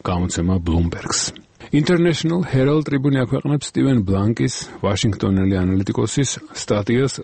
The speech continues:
რუსეთის დამოკიდებულებაზე მეზობლების მიმართ. სტატიაში განხილულია სხვადასხვა ფორმები ზეწოლისა, რომელსაც მოსკოვი მიმართავს მეზობლების ყოფილი საბჭოთა კავშირის ქვეყნების მიმართ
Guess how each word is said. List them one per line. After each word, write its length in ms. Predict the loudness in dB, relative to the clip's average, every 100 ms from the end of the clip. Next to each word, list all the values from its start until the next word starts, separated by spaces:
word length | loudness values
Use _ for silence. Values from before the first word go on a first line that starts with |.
| -2
რუსეთის 560 | 2 2 2 2 2
დამოკიდებულებაზე 1120 | 2 2 2 0 0 0 0 2 2 0 0 2
მეზობლების 720 | 4 2 2 2 0 -2 -6
მიმართ. 300 | -10 -16 -18 -6
სტატიაში 500 | -4 0 0 0 0
განხილულია 720 | 0 0 0 0 2 4 2
სხვადასხვა 480 | 0 -2 -2 0 -4
ფორმები 480 | -4 -2 0 2 0
ზეწოლისა, 680 | 0 0 0 0 0 0 -2 -2 -8 -20 -20 -8
რომელსაც 400 | 0 2 2 2 4
მოსკოვი 480 | 4 2 0 0 2
მიმართავს 540 | 2 2 0 -2 0
მეზობლების 600 | 2 2 2 2 0 -4 -8
ყოფილი 420 | -8 -2 0 -2
საბჭოთა 480 | 0 -2 -2 -4 -4
კავშირის 460 | -6 -4 -2 -2
ქვეყნების 420 | -2 -2 -2 -2 0
მიმართ 340 | 2 2 0